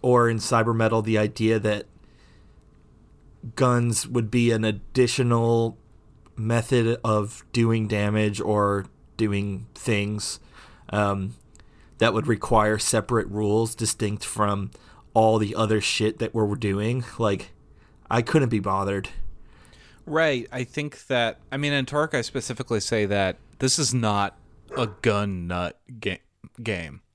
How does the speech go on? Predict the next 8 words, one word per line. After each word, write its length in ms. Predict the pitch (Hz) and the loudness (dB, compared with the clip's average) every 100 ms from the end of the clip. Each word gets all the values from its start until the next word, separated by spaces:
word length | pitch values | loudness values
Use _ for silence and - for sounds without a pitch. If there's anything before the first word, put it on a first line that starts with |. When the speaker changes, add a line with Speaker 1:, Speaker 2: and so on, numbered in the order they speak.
| - | -4
Speaker 2:
like 340 | 117 110 - | 2 2 2
post-apocalyptic 800 | - 113 - 101 92 101 90 90 | 0 0 0 -4 -2 -6 -6 -10
games, 480 | - 90 82 85 - 127 | -8 -8 -8 -10 -14 -8
games 380 | 117 113 107 - | -2 0 -2 -6
can 220 | - 92 | -8 -8
get. 280 | 85 76 - - - - | -6 -10 -12 -18 -18 -12
Speaker 1:
Right. 180 | - 110 101 | 0 2 4
Speaker 2:
So 320 | 113 107 | 2 2